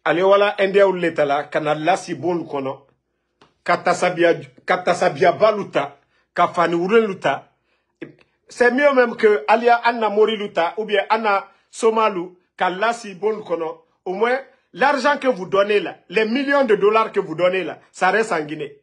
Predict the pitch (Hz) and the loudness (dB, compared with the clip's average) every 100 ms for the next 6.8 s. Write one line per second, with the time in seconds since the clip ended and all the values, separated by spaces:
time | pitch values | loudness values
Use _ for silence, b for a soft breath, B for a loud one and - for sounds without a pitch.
0 | - 175 180 220 220 220 - _ _ - | -10 -8 -4 -2 -2 -2 -14 _ _ -10
1 | 151 151 - 165 - 151 156 135 - _ | -10 -10 -14 -14 -14 -14 -12 -14 -18 _
2 | - 127 - - _ - - _ b b | -20 -20 -20 -20 _ -20 -20 _ b b
3 | b b 165 170 214 226 214 214 226 202 | b b -4 2 0 2 -2 0 0 0
4 | - 165 - b b 156 247 240 202 196 | 0 0 -2 b b 2 2 2 0 0
5 | - 202 208 190 175 165 170 180 156 147 | 2 0 2 2 2 0 0 -2 -4 -4
6 | 160 170 165 127 143 151 143 | -4 -2 -4 -6 -10 -10 -12